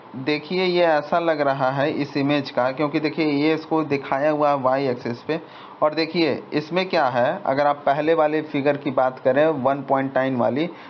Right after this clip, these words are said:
तो देखिए जो number है वो किस तरीके से लिखा हुआ है, और one point one two figure वाले को देखिए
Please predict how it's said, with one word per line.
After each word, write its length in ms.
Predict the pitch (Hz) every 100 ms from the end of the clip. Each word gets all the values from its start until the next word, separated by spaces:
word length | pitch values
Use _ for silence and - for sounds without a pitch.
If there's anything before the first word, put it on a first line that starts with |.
| -
तो 80 | 143
देखिए 380 | 143 143 170 170
जो 300 | 165 165 170
number 480 | 151 139 151 160 165
है 240 | 151 156 147
वो 240 | 135 156 156 -
किस 160 | 160 160
तरीके 320 | 151 143 156
से 120 | 151
लिखा 260 | 143 139 156
हुआ 280 | 160 160
है, 140 | 165 170
और 260 | 98 143 139
one 260 | 143 160
point 300 | 156 156 156
one 260 | 143 151 160
two 180 | 156 156
figure 340 | 156 147 143 147
वाले 300 | 143 143 139
को 140 | 147
देखिए 500 | 131 120 117 120 143